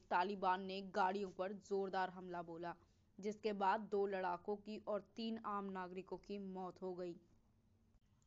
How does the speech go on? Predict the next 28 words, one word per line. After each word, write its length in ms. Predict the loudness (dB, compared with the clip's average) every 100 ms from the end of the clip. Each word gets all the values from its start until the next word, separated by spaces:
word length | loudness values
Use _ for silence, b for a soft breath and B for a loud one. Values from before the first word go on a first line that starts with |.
| _ b b b b 2
बदहाल 560 | 6 6 10 12 12 12
सरकारी 520 | 6 8 10 10 8
व्यवस्था 520 | 6 6 2 6 6
का 260 | 8 4 4
शिकार 500 | -2 2 8 8 8
हुए 380 | 4 4 6 4 4
आम 320 | 4 4 2
लोग। 380 | 6 6 6 2
जी 180 | -2 2
हां, 340 | 6 8 8
हम 240 | 6 4 6
बात 320 | 6 6 2
कर 160 | 0
रहे 260 | 2 -2 -2
हैं 240 | -2 -2
सोनीपत 680 | -4 -4 -2 0 0 2 2
जिले 300 | 2 -2 0
की, 160 | -2 -4
जहां 340 | -2 4 4 4
गन्नौर 400 | 2 2 4 2
के 220 | 2 0 -2
स्कूल 340 | -2 -4 -2
में 200 | -2 -6
छत 340 | -2 0 0 -4
गिरने 480 | -2 -2 -2 -6 -6
की 180 | -4 -2
वजह 320 | -2 -2 -4
से 280 | 0 -2